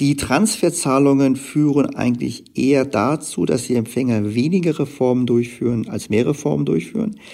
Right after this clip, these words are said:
Sie vermeiden den kurzfristigen Schmerz, Schmerz, wie bei uns beispielsweise die Agenda zwanzig zehn damals ausgelöst hat. Und das führt eigentlich dazu, dass sie in Zukunft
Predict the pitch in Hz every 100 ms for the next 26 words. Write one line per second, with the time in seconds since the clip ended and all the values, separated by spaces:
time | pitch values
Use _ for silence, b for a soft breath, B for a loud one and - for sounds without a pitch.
0 | B B - 131 131 104 101 151 160 147
1 | - 143 - - 143 123 - 120 - 113
2 | 101 151 220 - - - B B - -
3 | 107 123 131 123 117 139 135 - - -
4 | - - 110 113 120 - 90 104 127 120
5 | - 110 110 104 - 107 107 104 90 90
6 | 85 - - - - 117 131 - 151 -
7 | - B B B B - 120 123 170 -
8 | - - 143 110 120 104 107 120 127 139
9 | 123 117 - - 123 113 -